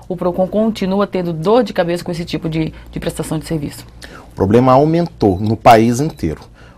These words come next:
Speaker 2: O Procon agora divulgou o boletim Sindec, que, que compila aí as reclamações em todo o estado de Mato Grosso, e as empresas de telefonia estão lá no topo,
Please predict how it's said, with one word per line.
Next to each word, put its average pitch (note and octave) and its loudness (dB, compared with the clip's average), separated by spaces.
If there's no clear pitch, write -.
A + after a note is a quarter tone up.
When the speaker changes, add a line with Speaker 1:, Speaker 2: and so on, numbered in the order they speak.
Speaker 2:
O - -16
Procon G#2+ 2
agora B2 6
divulgou G2+ 2
o F#2+ -2
boletim A2 2
Sindec, B2+ 2
que, F#2+ -4
que - -8
compila G3+ 2
aí B2+ 6
as A2 2
reclamações A2 0
em A2+ 2
todo D#3 2
o D3 0
estado G#2 2
de G2 -4
Mato A#2 -2
Grosso, E3 2
e - 0
as A3 4
empresas D#3 2
de D#3 -4
telefonia D3+ 2
estão F3 -2
lá D3 2
no G3 0
topo, - 0